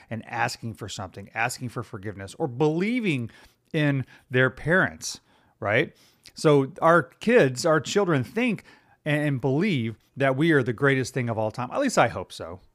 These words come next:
right? Uh, and that we can do anything and we know everything. Uh, that's the way God wants us to go to him, is in humbleness, okay? And so that's what we need to do in order to get into the kingdom of heaven or inherit the kingdom of heaven.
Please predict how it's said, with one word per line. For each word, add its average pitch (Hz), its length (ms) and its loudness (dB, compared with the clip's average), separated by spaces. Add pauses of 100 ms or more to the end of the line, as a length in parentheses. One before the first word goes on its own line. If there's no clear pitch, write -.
(100)
right? 104 240 -10 (340)
Uh, 135 300 4
and 147 160 0
that 147 100 2
we 165 160 2
can 147 200 -2
do 160 260 4
anything 120 500 -4
and 127 100 -4
we 147 120 0
know 147 260 6
everything. 90 560 0 (320)
Uh, 120 180 2
that's 127 280 2
the 151 100 -2
way 131 220 2
God 110 480 -2 (260)
wants 101 320 -8
us 98 280 -10
to 101 280 -10 (160)
go 113 180 -4
to 127 120 -4
him, 131 480 -4 (400)
is 113 420 -4
in 131 160 -6
humbleness, 113 960 -8
okay? 113 300 -12 (760)
And 120 140 -6
so 131 140 -4
that's 156 340 4
what 156 160 2
we 143 140 0
need 135 140 2
to 127 60 4
do 123 180 6
in 120 100 2
order 143 180 4
to 135 320 -2 (340)
get 147 220 2
into 170 240 -2
the 147 100 -4
kingdom 143 280 -2
of 127 80 0
heaven 123 240 0
or 104 80 -4
inherit 151 420 2
the 156 60 -6
kingdom 131 320 -2
of 107 40 -4
heaven. 107 300 -4